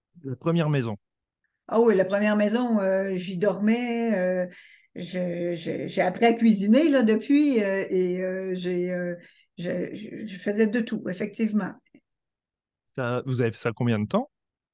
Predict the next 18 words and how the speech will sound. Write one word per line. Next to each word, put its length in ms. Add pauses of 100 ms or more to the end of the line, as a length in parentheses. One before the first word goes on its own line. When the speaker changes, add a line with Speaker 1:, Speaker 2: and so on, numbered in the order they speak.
Speaker 1:
Parce 100
que 80
c'est 120
quand 100
même 100
Speaker 2:
Euh, 100
Speaker 1:
impressionnant, 380
je 60
veux 80
dire, 160
au 80
niveau 240
investissement, 800
euh, 440 (120)
personnel, 640
le 160
fait 260
de, 480